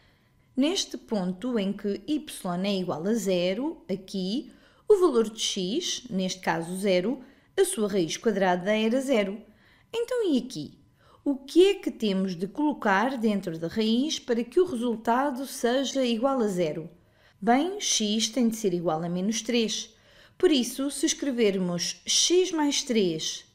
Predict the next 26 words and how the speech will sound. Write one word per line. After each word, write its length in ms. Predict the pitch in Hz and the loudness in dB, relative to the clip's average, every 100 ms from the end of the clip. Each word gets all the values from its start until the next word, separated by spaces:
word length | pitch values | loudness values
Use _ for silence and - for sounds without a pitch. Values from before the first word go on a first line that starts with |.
| - | -10
dentro 580 | 190 285 294 277 202 190 | -2 0 2 0 -2 -2
da 100 | 190 | -2
raiz 320 | 185 160 - | -2 -4 -6
quadrada, 680 | - 208 190 180 170 202 269 - - _ - | -4 -2 0 0 0 -2 -4 -10 -20 _ -2
para 280 | 214 208 | 0 2
x 400 | 226 - 320 311 | 2 2 2 0
igual 440 | 254 240 247 214 185 | -2 0 2 2 2
a 40 | |
menos 360 | 175 165 180 - | -2 -2 -4 -6
três, 500 | - 240 269 330 - 294 | -4 -2 -2 -2 -4 0
vamos 260 | 359 311 | 0 2
obter 580 | 247 233 - 214 220 220 | 0 0 -2 -2 -2 -4
y 600 | 220 196 - - 202 208 214 | -8 -8 -8 -8 -4 -4 -2
igual 300 | 233 208 202 | 0 0 0
a 60 | |
zero. 440 | 247 285 226 208 220 - _ - - | -2 0 0 -2 -6 -18 _ -20 -6
Portanto, 720 | 415 - 262 220 220 254 262 - | -4 0 2 2 2 -2 -4 -2
esta 360 | 339 403 453 320 | 2 2 2 -4
função 460 | - 262 262 302 262 | -2 -2 0 0 0
aqui, 560 | 247 226 185 220 - - _ _ | 0 -2 -2 -4 -8 -18 _ _
que 60 | - | -8
estamos 400 | - 214 185 180 | -2 0 0 -4
a 60 | |
representar 680 | 160 - 160 185 185 262 247 | -8 -10 -6 -4 0 2 2
a 60 | 190 | 0
laranja 640 | 185 190 175 180 180 220 | -2 -2 -2 -2 -2 -4